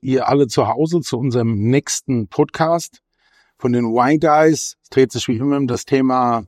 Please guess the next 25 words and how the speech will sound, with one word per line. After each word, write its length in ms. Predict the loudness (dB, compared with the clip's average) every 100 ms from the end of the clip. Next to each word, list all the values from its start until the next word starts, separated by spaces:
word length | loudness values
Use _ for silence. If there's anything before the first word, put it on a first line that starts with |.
| _ _ _ _ _
Wein, 760 | -2 4 4 4 2 -2 -6 -10 _ _
Sekt 680 | 0 2 2 -4 -16 -16 _ _ _ _ _ _ _ _ -8
und, 280 | -4 -2 2
äh, 440 | 2 2 2 0 -2
gute 220 | -2 0
Getränke 680 | -2 -2 0 2 2 0 -2
und 260 | -4 -4 -2
natürlich 640 | -4 0 0 0 -4 -4
auch 320 | -2 0 -2 -6 -12
das 280 | -6 -4 -2
wichtigste 420 | -2 0 -2 -2
Thema, 300 | 2 2 2
zu 160 | 0 0
was 400 | 0 -2 -8 -12
passt 360 | -6 -4 -4 -6
es 100 | -4
dann 200 | -4 -4
alles? 440 | -4 -6 -8 -10 _ _ _ _ _ _ _
Ähm, 400 | -4 -2 0 2
Pascal, 480 | 2 2 4 4 2 -6 _ _ _ _ _ _ _ _ _ _ _ _ _ _ _ 0
stell 180 | 2
dich 120 | 2 -2
mal 120 | -4
kurz 220 | -2 -4
vor. 300 | 0 2 0